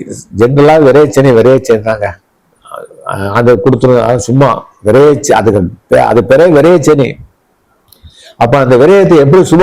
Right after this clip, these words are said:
விரயமா பார்த்துங்க. சுப விரயங்கிறது வீடு கட்டுறது, கல்யாண செலவு, படிப்பு செலவு, இந்த மாதிரி விஷயத்த மாத்திங்க.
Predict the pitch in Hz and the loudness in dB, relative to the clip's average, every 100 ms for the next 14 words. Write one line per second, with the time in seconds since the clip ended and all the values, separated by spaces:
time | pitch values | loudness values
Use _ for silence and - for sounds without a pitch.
0 | 202 190 185 175 165 139 131 123 104 107 | 2 2 2 2 0 0 0 -2 -4 -2
1 | 151 165 175 156 147 139 175 185 _ _ | -2 0 2 0 0 0 -2 -4 _ _
2 | _ - 160 165 135 120 131 156 139 135 | _ -2 0 2 0 -2 0 0 0 0
3 | - 113 127 120 139 - _ _ _ 127 | 0 0 0 0 0 -2 _ _ _ -2
4 | 151 147 131 117 113 135 156 180 180 185 | 0 0 0 0 0 0 2 2 2 2
5 | 156 139 143 123 117 117 104 | 0 0 0 -2 -4 -6 -10